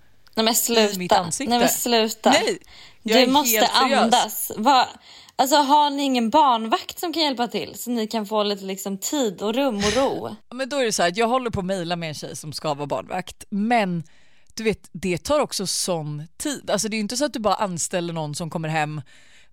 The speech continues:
Speaker 2: och liksom börjar barnvakta dina barn, utan det är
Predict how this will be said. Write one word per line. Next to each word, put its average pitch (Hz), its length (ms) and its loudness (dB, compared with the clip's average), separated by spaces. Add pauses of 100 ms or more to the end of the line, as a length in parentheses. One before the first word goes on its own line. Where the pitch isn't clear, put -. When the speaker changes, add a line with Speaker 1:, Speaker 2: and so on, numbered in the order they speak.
Speaker 2:
och 165 280 2
liksom 156 520 -2
börjar 175 320 0
barnvakta 160 580 -2
dina 151 200 -6
barn, 147 320 0
utan 160 380 -6
det 165 80 -6
är 247 120 -2